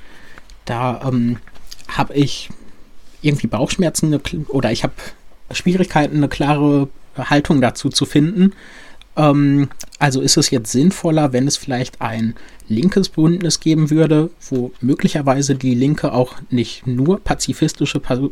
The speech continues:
Positionen vertreten würde, aber dieser gesamte Aufrüstungskurs, dass dem nochmal was entgegengesetzt würde,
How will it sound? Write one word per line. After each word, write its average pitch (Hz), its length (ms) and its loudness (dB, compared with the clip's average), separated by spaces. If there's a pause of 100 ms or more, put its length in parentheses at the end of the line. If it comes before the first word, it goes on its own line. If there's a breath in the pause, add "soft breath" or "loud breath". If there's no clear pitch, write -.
Positionen 139 560 2
vertreten 160 440 0
würde, 160 300 4 (520 loud breath)
aber 131 240 -2
dieser 123 280 0
gesamte 117 800 2
Aufrüstungskurs, 131 1400 2 (400 soft breath)
dass - 180 -2
dem 135 180 2
nochmal 123 420 2
was 113 160 2
entgegengesetzt 123 800 2
würde, 175 360 4